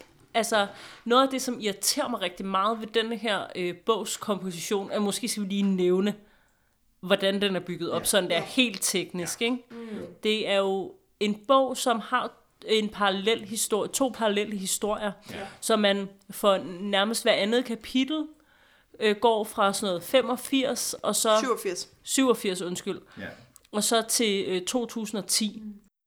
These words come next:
Speaker 3: Og i syvogfirs-delen sringer man jo så i øvrigt tilbage
Speaker 1: Ja.
Speaker 3: til
Speaker 1: Femoghalvtreds.
Speaker 3: femoghalvtreds, ikke?
Speaker 2: Ja.
Speaker 1: Ja. Og det er ligesom sådan de to parallelle historier, som man
Speaker 2: Ja.
Speaker 1: følger.
Speaker 3: Mm.
Speaker 1: Og hvis man har set filmen,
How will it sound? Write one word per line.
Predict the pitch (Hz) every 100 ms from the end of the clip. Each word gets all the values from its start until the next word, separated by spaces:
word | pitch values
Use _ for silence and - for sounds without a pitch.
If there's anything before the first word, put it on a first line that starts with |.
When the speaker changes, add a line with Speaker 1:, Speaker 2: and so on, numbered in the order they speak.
| _
Speaker 3:
Og | 220
i |
syvogfirs-delen | 226 - 294 240 240 233 - 220 196
sringer | 190 - 214 196
man | 190 180
jo | 190
så | 214
i | 202
øvrigt | 208 202 220 220
tilbage | - 214 - 202 220 277 302
Speaker 1:
Ja. | 202 175 - -
Speaker 3:
til | - 208 202 214 208 - _
Speaker 1:
Femoghalvtreds. | - 214 196 185 - 175 175
Speaker 3:
femoghalvtreds, | 247 214 196 185 - 180 185 262
ikke? | 302 208 -
Speaker 2:
Ja. | 170
Speaker 1:
Ja. | 143 - _ _ _ _ _
Og | 202 196
det | 269
er |
ligesom | 247 240 254
sådan | 226 240 196 214 208
de | 254
to | - 269 -
parallelle | 240 214 214 214
historier, | 226 214 - 240 202 214
som | 220 214
man | 190 185
Speaker 2:
Ja. | - -
Speaker 1:
følger. | 202 196 220 214 - -
Speaker 3:
Mm. | 254 233 202 185
Speaker 1:
Og |
hvis | 190 190
man | 202
har | 202
set | - 254 -
filmen, | - 269 220 240 226